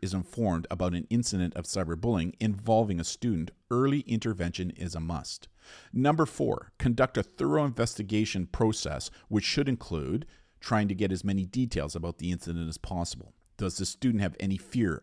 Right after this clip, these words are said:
about coming to school? Asking the student to prepare a written statement of the event. What kind of cyberbullying took place? Obtain copies of all relevant emails and or names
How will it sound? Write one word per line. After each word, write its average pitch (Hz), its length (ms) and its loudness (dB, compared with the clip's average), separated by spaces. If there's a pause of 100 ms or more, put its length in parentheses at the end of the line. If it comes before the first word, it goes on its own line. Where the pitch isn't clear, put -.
about 92 300 -2
coming 117 320 0
to 80 80 -6
school? - 480 -12 (420)
Asking 139 340 4
the 92 60 0
student 92 300 -4
to - 40 -16
prepare 101 360 2
a 98 40 4
written 104 280 0
statement - 480 -2 (100)
of 101 180 0
the 90 140 -2
event. 82 400 -6 (320)
What 127 200 6
kind 131 200 4
of 113 60 2
cyberbullying 107 720 4
took - 240 -4
place? - 540 -6 (360)
Obtain 135 380 4
copies 113 460 4
of 87 100 2
all 110 160 4
relevant 107 480 4
emails 110 480 4
and 110 180 2
or 101 140 4
names 104 480 4